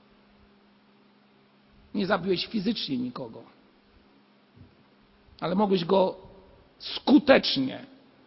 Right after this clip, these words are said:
zabić swoim językiem. I tutaj, żeby gwoli ścisłości, trzeba powiedzieć, że słowo, które tutaj pada, dokładnie tłumaczone mówi: „Nie morduj”. Nie morduj.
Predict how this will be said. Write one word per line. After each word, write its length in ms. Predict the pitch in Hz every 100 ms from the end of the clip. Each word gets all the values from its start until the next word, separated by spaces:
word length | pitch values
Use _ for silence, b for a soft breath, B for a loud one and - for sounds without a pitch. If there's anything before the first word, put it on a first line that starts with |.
| -
zabić 420 | 147 185 151 143
swoim 340 | - 151 135 131
językiem. 460 | 131 131 - - - _ _ _ _ _ _ b -
I 80 | 240
tutaj, 240 | 277 247
żeby 260 | 226 208 185
gwoli 300 | 190 220 214
ścisłości, 540 | 220 202 220 202 202
trzeba 200 | 214 185
powiedzieć, 580 | 196 175 196 185 165 - B B B B B B -
że 220 | 165 165
słowo, 460 | - 226 233 185
które 240 | 175 175 160
tutaj 280 | 202 175 165
pada, 460 | 196 175 160 160 - B B B B B -
dokładnie 540 | 165 - 233 233 208 185
tłumaczone 560 | 196 175 165 190 185
mówi: 280 | 170 170 185
„Nie 160 | 208 208
morduj”. 680 | 214 208 165 127 127 123 - - - _ _ _ _ _ _ _ _ _ - -
Nie 340 | 175 202 202 180
morduj. 560 | 185 190 165 131 127